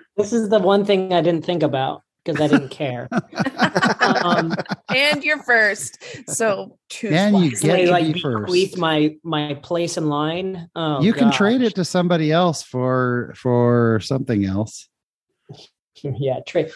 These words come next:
Speaker 1: What's the next category?
Speaker 2: I'll, I'll, I'll go first on this one, and Rob, you can go first
Speaker 1: Perfect.
Speaker 2: on your one treat to rule them all. So Rob
Speaker 1: I
Speaker 2: and
Speaker 1: will
Speaker 2: I'll
Speaker 1: do that.
Speaker 2: just switch and,
Speaker 1: We'll
Speaker 2: and
Speaker 1: flip-flop.
Speaker 2: and this one,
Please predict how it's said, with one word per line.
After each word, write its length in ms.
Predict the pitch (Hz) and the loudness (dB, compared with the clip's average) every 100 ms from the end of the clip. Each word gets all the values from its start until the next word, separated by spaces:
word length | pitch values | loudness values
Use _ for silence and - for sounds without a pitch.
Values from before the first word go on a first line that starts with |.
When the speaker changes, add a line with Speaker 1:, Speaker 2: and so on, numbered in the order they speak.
| - | 0
Speaker 1:
What's 200 | 202 208 | 0 4
the 80 | 190 | 2
next 300 | 165 160 - | 2 0 -4
category? 540 | 180 175 180 185 196 | -2 -2 -4 -4 0
Speaker 2:
I'll, 220 | 151 151 - - - | 0 0 -6 -10 -6
I'll, 320 | 127 160 175 | 0 2 2
I'll 220 | 165 196 | 4 4
go 180 | 196 190 | 4 4
first 360 | 175 165 - | 4 4 4
on 140 | 147 139 | 4 4
this 220 | 135 - | 4 2
one, 180 | 143 139 | 2 4
and 140 | 127 | 2
Rob, 320 | 127 131 127 | 2 2 0
you 100 | 127 | -2
can 180 | 135 143 | -4 -4
go 180 | 127 123 | -4 -4
first 420 | - 131 123 131 | 0 2 2 -2
Speaker 1:
Perfect. 20 | |
Speaker 2:
on 300 | 120 117 117 | 0 2 4
your 160 | 113 113 | 2 2
one 320 | 110 120 127 | 2 2 0
treat 440 | - 127 113 - _ _ | -2 -4 -4 -8 _ _
to 100 | - | -10
rule 260 | 113 113 107 | -4 -4 -4
them 200 | 104 101 | -4 -6
all. 300 | 98 90 90 - - - - _ | -6 -8 -12 -18 -20 -20 -20 _
So 100 | - | -2
Rob 300 | 131 143 160 | 2 4 4
Speaker 1:
I 40 | 143 | 2
Speaker 2:
and 80 | 139 | 2
Speaker 1:
will 80 | |
Speaker 2:
I'll 60 | 139 | 2
Speaker 1:
do 60 | 151 | 2
that. 120 | - | -2
Speaker 2:
just 160 | - _ _ _ _ _ _ | -6 _ _ _ _ _ _
switch 480 | - - 147 135 - | -12 -2 0 0 0
and, 300 | 135 127 127 | 2 2 2
Speaker 1:
We'll 140 | 131 131 | 2 2
Speaker 2:
and 80 | 202 | 4
Speaker 1:
flip-flop. 480 | 196 120 143 131 - _ _ _ _ _ _ _ _ _ _ _ _ _ _ 151 | 4 4 2 0 -8 _ _ _ _ _ _ _ _ _ _ _ _ _ _ 0
Speaker 2:
and 560 | 180 180 180 180 151 - | 2 2 2 -2 -6 -6
this 220 | 233 - | -6 0
one, 480 | 254 254 233 233 | 0 4 4 2